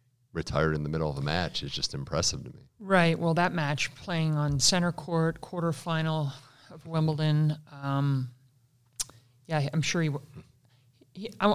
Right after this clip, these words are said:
Speaker 2: I, I'm often, I wonder whether or not he thought in the back of his head, "This is my last match. This is
Speaker 1: Mm.
Speaker 2: my last match at Wimbledon. I'm not," all the more reason not to have it end in a
Speaker 1: Yeah.
Speaker 2: retirement. But yes, that's another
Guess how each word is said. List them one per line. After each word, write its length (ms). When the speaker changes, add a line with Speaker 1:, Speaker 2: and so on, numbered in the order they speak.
Speaker 2:
I, 160
I'm 180
often, 580
I 100
wonder 280
whether 240
or 20
not 180
he 120
thought 260
in 60
the 60
back 240
of 40
his 140
head, 260
"This 160
is 100
my 120
last 340
match. 440
This 140
is 60
Speaker 1:
Mm. 40
Speaker 2:
my 140
last 260
match 200
at 80
Wimbledon. 320
I'm 100
not," 220
all 160
the 80
more 200
reason 440
not 300
to 140
have 260
it 180
end 240
in 120
a 200
Speaker 1:
Yeah. 240
Speaker 2:
retirement. 520
But 80
yes, 280
that's 220
another 400